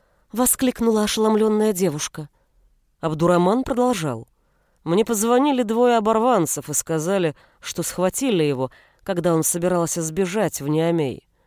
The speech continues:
Они доставили его сюда в обмен на обещанное вознаграждение. Я собираюсь передать его солдатам милиции, которые подвергнут его заслуженной каре. Ты этого хочешь?» Ивана разрыдалась и отчаянно затрясла головой.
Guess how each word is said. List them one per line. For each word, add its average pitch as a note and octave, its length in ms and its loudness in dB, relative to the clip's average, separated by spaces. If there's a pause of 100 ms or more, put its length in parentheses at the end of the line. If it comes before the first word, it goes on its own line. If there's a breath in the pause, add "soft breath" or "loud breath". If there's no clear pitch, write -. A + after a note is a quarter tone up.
(580 soft breath)
Они G#3 180 2
доставили B3 540 2
его G#3 160 2
сюда A3 360 0
в F3+ 60 0
обмен E3 420 2
на E3 140 0
обещанное D#3 640 -2
вознаграждение. E3+ 960 -4 (540)
Я G3 100 -2
собираюсь A#3 500 2
передать A3+ 440 0
его D#3 160 -2
солдатам F3 520 -2
милиции, F3 720 -2
которые C#3 540 -8 (320 soft breath)
подвергнут E3+ 600 0
его C#3 280 -4 (240 soft breath)
заслуженной E3 720 -2
каре. C3+ 440 -2 (800)
Ты E3 100 -2
этого C#3+ 340 -2
хочешь?» - 540 -4 (720)
Ивана G#3+ 360 2
разрыдалась G#3+ 720 0
и F3+ 40 0
отчаянно G#3+ 500 0
затрясла G#3 480 -2
головой. F#3+ 600 0